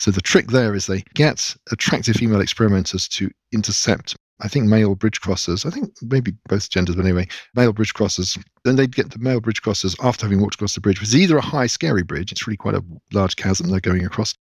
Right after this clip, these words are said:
or a low, not very scary bridge. The, the male bridge crossers are asked to do some boring task and then told at the end, "Oh, for ethical reasons, I,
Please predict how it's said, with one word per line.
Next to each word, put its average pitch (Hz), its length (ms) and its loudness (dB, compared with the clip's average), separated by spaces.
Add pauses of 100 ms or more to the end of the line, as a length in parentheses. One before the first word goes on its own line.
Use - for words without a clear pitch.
or 107 200 4
a 101 60 4
low, 98 400 2 (120)
not 98 160 -4
very 98 140 0
scary 95 320 2
bridge. 92 280 -2 (340)
The, 107 100 6
the 113 140 0
male 147 180 4
bridge 120 240 -4
crossers 101 240 -2
are 110 60 4
asked 110 140 0
to - 60 -8
do - 20 -6
some 90 180 -4
boring 92 500 0 (240)
task 95 500 -4
and 95 100 2
then 92 140 4
told 95 240 0
at - 80 -8
the 165 120 4
end, 113 220 4
"Oh, 104 120 2
for 110 180 -2
ethical 107 260 -6
reasons, 117 300 2
I, 92 80 0